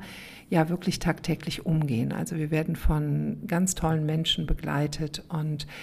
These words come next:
ja, geben euch das gerne weiter, wo ihr denn mal reinhören könnt. Ich würde das jetzt gerne kurz an einem Beispiel sagen, was du gerade gesagt hast. Ich wollte eigentlich was anderes sagen.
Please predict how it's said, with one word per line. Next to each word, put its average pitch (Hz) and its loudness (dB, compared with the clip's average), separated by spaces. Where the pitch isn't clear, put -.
ja, 202 6
geben 165 2
euch 143 2
das - 0
gerne 151 -2
weiter, 165 2
wo 165 4
ihr 160 4
denn 160 0
mal 147 4
reinhören 143 -2
könnt. - -2
Ich - -10
würde 233 -2
das 240 0
jetzt 160 -2
gerne 208 4
kurz 240 4
an 185 4
einem 165 -2
Beispiel 160 -4
sagen, 170 0
was 170 -2
du - -6
gerade 170 -4
gesagt 147 -2
hast. - -4
Ich - -8
wollte 175 -2
eigentlich 165 -4
was 147 -4
anderes 247 4
sagen. 202 4